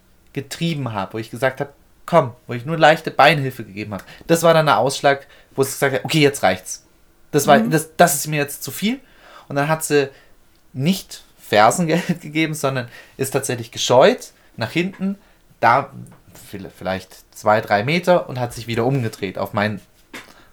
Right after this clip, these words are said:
Speaker 1: auf mein, äh, One-Rein-Stop quasi
Speaker 2: Genau,
Speaker 1: hin.
Speaker 2: du hattest sie noch, aber wenn du nicht so geistesgegenwärtig gewesen wärst,
Speaker 1: Wär die weg
Speaker 2: wär
Speaker 1: gewesen.
Speaker 2: sie weg gewesen.
Speaker 1: Korrekt,
Speaker 2: Ja.
Speaker 1: korrekt. Und da, da waren es mehrere Faktoren. Und der letz-, es war nicht das Pro-, mein Pferd hat kein Problem mit dem,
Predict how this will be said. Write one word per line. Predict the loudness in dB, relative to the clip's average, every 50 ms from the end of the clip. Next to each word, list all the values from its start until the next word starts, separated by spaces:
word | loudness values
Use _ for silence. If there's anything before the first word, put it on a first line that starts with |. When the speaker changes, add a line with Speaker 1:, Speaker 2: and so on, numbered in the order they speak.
| _ -10
Speaker 1:
auf | -8 -6 -4
mein, | -4 -4 -4 -4 -8 -10
äh, | -10 -8 -6 -6 -6 -6 -6 -8 -8 -10 -4
One-Rein-Stop | 2 2 2 2 2 -2 -2 -4 -6 -8 -10 -10 -10 -12 -10 -4
quasi | -2 0
Speaker 2:
Genau, | 2 2 2
Speaker 1:
hin. | 2 0
Speaker 2:
du | -2 0
hattest | 0 0 0 0 -4 -8 -10 -10
sie | -8 -8 -8
noch, | -6 -8 -10 -10 -10 -6 -2
aber | -2 0 2 2 2
wenn | 2 2 0 0
du | -2 -4
nicht | -4 -4 -6 -8
so | -8 -8 -4
geistesgegenwärtig | -2 0 0 0 -2 -6 -14 -16 -12 -10 -10 -8 -6 -2 0 0 0 0 -2 -8 -14
gewesen | -12 -8 -4 -4 -4 -2 -2 -4
wärst, | -2 -2 -2 -4 -4 -2
Speaker 1:
Wär | 0 0 2
die | 2 2
weg | 2 4
Speaker 2:
wär | 4 4 4
Speaker 1:
gewesen. | 4 2
Speaker 2:
sie | -4 -6
weg | -8 -8 -10
gewesen. | -12 -14 -14 -12 -14 -14 -16 -18 -20 -20 -12 -6
Speaker 1:
Korrekt, | -4 -2 0 0 -2 -2
Speaker 2:
Ja. | -4 -14 -18 _ _ _
Speaker 1:
korrekt. | -4 -2 -2 -4 -6 -6 -6
Und | 0 2
da, | 2 2 2 -2 _ _ _ 2
da | 4 4 6 6 6 4
waren | 4 4 2 0
es | -2 -6 -6 -6
mehrere | -4 -4 -2 -2 -2 -2
Faktoren. | -2 -2 -4 -4 -4 -2 0 0 0 -2
Und | -2 -2
der | -2 0
letz-, | 0 -2 -2 -6 -16 -18 -20 -20 -20 -20 -20 _ _
es | -6 -2 4
war | 4 4 4
nicht | 4 2 -2 -2 -4
das | -8 -8
Pro-, | -6 -6 -6 -6 -6 -8
mein | -6 -4 -4 -4 -6 -10 -8
Pferd | -4 -2 -2 -2 -2
hat | -6 -8
kein | -4 -4 -4 -4
Problem | -4 -8 -6 -4 -4 -4
mit | -6 -6 -8
dem, | -12 -14